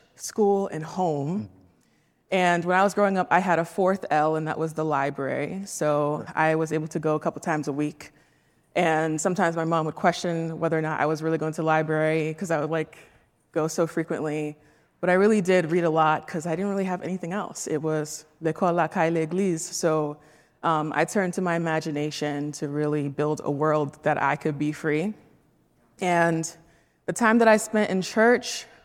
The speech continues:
was, well, it was a lot. There was one point when I was a teen that I was in church Sunday morning for service, which could be two hours or longer.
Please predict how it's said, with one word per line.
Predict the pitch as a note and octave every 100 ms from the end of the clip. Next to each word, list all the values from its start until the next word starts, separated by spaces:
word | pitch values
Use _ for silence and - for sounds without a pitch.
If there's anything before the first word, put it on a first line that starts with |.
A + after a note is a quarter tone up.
| _
was, | F3 F3 E3 E3 E3 E3 E3 - _
well, | - C#3+ C#3 D3+ _ _ _ _ _ _ _ _ _ -
it |
was | E3+
a | A3
lot. | G3+ D#3 D3+
There | F3+
was | F3+ F3+
one | F#3
point | F#3+ G3
when | E3
I | E3+
was | E3
a | D#3+
teen | - G#3+ F3 E3 D#3+ E3 _ _ _ _ _ -
that | F3+
I | F3
was | F3+
in | F3+
church | E3+ F#3 E3+ E3+ E3+ - - _ _ _ _
Sunday | - G3 A3 A3+
morning | A3 G#3 G3+ F#3 G#3
for | G3+
service, | F#3+ F#3 E3+ E3 E3+ E3+
which | D#3
could | - D3+
be | D#3+ D#3
two | - G3+
hours | E3+ F3 F3 E3+
or | - D3
longer. | D3 D3+ E3+ F3 F#3